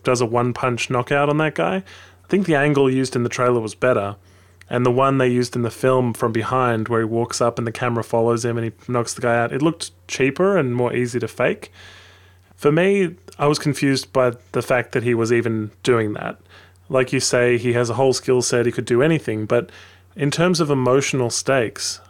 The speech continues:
uh, like, I'm tuning in to watch Jason Bourne. I'd love to see him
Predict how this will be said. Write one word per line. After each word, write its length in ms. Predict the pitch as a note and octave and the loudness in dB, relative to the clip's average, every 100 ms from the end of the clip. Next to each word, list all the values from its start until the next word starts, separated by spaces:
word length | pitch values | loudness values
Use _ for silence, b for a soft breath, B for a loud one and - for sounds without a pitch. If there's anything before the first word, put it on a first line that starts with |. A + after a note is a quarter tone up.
| - | -4
uh, 300 | A#2+ A#2 A2+ | 0 0 0
like, 360 | A#2 A#2 - - | -2 -2 -6 -6
I'm 140 | C3+ B2+ | -4 -2
tuning 340 | - D3+ C#3+ | -2 0 2
in 160 | C3 B2 | 0 -2
to 120 | B2 | -2
watch 240 | A#2+ - | -2 -2
Jason 320 | B2+ A#2+ A#2+ | -4 -4 -4
Bourne. 360 | G#2+ G2+ G2+ C3 - | -6 -6 -8 -12 -4
I'd 120 | D3 C#3+ | 0 2
love 160 | D3+ | 2
to 100 | D#3 | 0
see 220 | C3 C3+ B2 | 0 2 2
him 220 | A#2 | 2